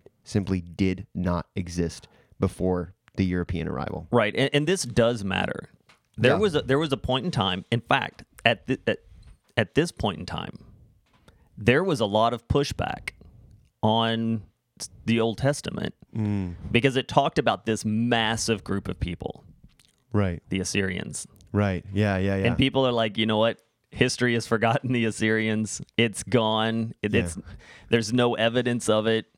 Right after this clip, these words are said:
Speaker 1: Mm-hmm.
Speaker 2: anywhere." And so, come on. Like, how can you trust the Old Testament? Because historical record on this one particular group of people
Speaker 1: Mm-hmm.
Speaker 2: doesn't exist.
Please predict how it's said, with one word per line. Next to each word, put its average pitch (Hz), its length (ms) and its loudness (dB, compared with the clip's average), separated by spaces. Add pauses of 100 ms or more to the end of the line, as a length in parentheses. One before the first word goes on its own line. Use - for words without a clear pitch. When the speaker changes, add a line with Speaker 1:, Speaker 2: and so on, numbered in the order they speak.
(240)
Speaker 1:
Mm-hmm. 90 400 -4
Speaker 2:
anywhere." 113 640 0 (920)
And 113 680 0 (460)
so, 110 560 0 (440)
come 135 140 2
on. 95 440 -2
Like, 107 220 0
how - 140 0
can 139 240 0
you 135 120 2
trust 120 380 0
the 117 120 2
Old 113 160 0
Testament? 98 560 -2
Because 107 440 0 (420)
historical 120 640 2
record 101 600 0 (180)
on 107 160 2
this 113 200 0
one 123 320 0
particular 104 540 -2
group 95 240 -2
of 90 100 -6
people 85 580 -4
Speaker 1:
Mm-hmm. 92 420 -4
Speaker 2:
doesn't 107 340 0
exist. 95 580 -4